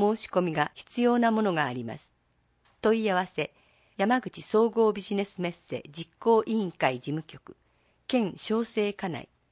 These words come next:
電話零八三九三三の三一一零。障害者就職面接会。障害者を対象に合同就職面接会を開催します。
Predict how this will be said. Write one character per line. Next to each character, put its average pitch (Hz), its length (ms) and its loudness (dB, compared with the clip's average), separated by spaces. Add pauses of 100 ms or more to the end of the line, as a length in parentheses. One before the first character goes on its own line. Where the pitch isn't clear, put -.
(280)
電 226 280 2
話 208 240 -2 (140)
零 247 180 0
八 254 240 -10
三 147 320 -6 (220)
九 254 200 2
三 226 280 -2
三 151 340 -4
の 117 180 -6
三 240 360 2
一 185 240 -4
一 147 240 -8
零。 - 320 -8 (1500)
障 262 320 4
害 262 180 0
者 - 160 -6
就 226 260 0
職 - 260 -4
面 202 200 2
接 - 300 -12
会。 - 220 -10 (960)
障 269 300 4
害 254 200 0
者 160 200 0
を 151 60 -2
対 170 220 -2
象 156 300 -2
に 131 180 -4 (280)
合 262 220 6
同 262 200 2
就 254 220 -4
職 240 260 -6
面 220 200 0
接 - 240 -8
会 147 260 2
を 131 60 -4
開 165 220 -4
催 165 240 -4
し - 160 -10
ま 135 120 -6
す。 - 140 -20